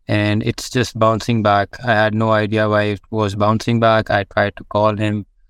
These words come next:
but he was not here. His number was off. I think he was in New Zealand with his son. And just two weeks ago, he came to my door and, uh, not alone, not asking of, for any explanation. He came with a locksmith.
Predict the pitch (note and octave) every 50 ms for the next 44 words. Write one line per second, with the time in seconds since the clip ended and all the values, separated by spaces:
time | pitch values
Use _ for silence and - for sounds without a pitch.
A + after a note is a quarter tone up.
0 | - - _ - _ _ _ - G#2+ G#2 G#2+ G#2+ G#2+ G#2+ G#2 F#2 - G#2+ G#2+ G#2
1 | - A2 A2 A2+ A2 G2+ G#2 G2 - - G#2 G2+ G#2 G2+ G2 G2+ F#2+ - G2+ G2+
2 | A#2 C3+ - - - B2 A2+ G#2 - A2 G#2+ G2 G#2 G2 G2+ G2 - G#2 G2 G2
3 | G2+ G2+ G2 A2 G#2 G#2+ G#2 G2+ G#2 F2+ G#2+ G#2 - - - G#2+ C3 F3 - _
4 | _ _ _ _ _ _ _ _ _ _ _ _ _ _ _ _ _ _ - A#2
5 | A2+ A2 A2 A2 A2 A2 G#2+ C3 B2+ - - D#3+ D3+ D#3 D#3+ - - C#3+ B2+ C3+
6 | C3 B2 C3 B2 - B2 B2 B2 A#2+ B2+ A#2+ A#2 A2+ A2 F#2+ G#2 G#2 G#2 A2 A2
7 | - - A2 G#2 G2+ G2+ G2 F#2+ G2 G2 G2 G2 G2 G2 G2 F#2+ F#2+ - _ _
8 | _ _ _ _ _ _ - _ - B2+ C#3+ D3+ D3 B2+ G#2+ G#2+ G#2 A2+ B2+ C#3+
9 | - _ _ _ _ _ _ _ - A2+ A#2+ C3+ - B2+ A2+ G2+ - - B2 A#2+
10 | A#2 A2+ A#2+ A2+ G#2 - - A2 G#2+ G#2 G#2+ G#2+ G#2+ G#2 - - - A2 G#2+ G#2+
11 | G#2+ G2+ F#2+ - - A2+ A#2+ A#2+ - _ - - _ _ _ - - _ _ _
12 | _ - A2 A#2 A#2+ A2 - - C#3 C#3 C#3 C#3 B2+ A2+ A2+ G#2+ G#2+ A2 G#2+ -
13 | - - A2 G#2 G#2 - -